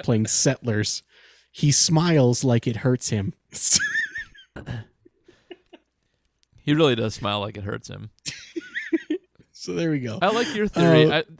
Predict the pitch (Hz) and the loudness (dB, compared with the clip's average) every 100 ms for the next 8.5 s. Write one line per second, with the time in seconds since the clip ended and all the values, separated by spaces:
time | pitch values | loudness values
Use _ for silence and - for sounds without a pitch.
0 | - 226 330 302 247 165 165 175 143 135 | -2 -2 -2 -6 -4 -4 -4 -6 -6 -8
1 | - - 113 117 127 107 131 - _ _ | -10 -8 -8 -4 -4 -4 -8 -20 _ _
2 | _ _ _ _ - 180 180 190 - - | _ _ _ _ -4 -4 -4 -8 -8 -8
3 | 160 - - 123 110 117 120 - 110 101 | -10 -12 -6 -6 -4 -8 -8 -10 -12 -10
4 | 127 - 151 - 180 190 - - _ _ | -10 -8 -8 -8 -12 -12 -16 -20 _ _
5 | _ _ _ _ _ - 123 127 - 139 | _ _ _ _ _ -4 -2 -2 -6 -6
6 | 139 143 - 113 120 131 135 127 123 - | -4 -4 -6 -8 -6 -4 -4 -6 -10 -8
7 | 113 107 104 104 107 113 - - _ _ | -8 -6 -8 -6 -4 -4 -6 -12 _ _
8 | _ - 120 107 101 | _ -8 -6 -6 -10